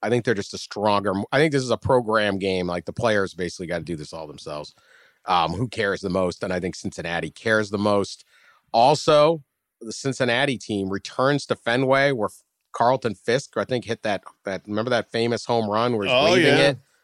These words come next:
Speaker 1: That was against
Speaker 2: Yeah.
Speaker 1: the, the Reds, right? Cincinnati
Speaker 2: Against
Speaker 1: Reds?
Speaker 2: the Reds. It was game six of the nineteen seventy-five World Series.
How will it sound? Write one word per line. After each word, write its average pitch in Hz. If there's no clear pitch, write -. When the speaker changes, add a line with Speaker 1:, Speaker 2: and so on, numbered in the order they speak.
Speaker 1:
That 113
was 120
against 131
Speaker 2:
Yeah. 110
Speaker 1:
the, -
the 101
Reds, 123
right? 98
Cincinnati 131
Speaker 2:
Against 139
Speaker 1:
Reds? 156
Speaker 2:
the 156
Reds. 196
It 185
was 190
game 190
six 220
of 190
the 175
nineteen 190
seventy-five 190
World 190
Series. 196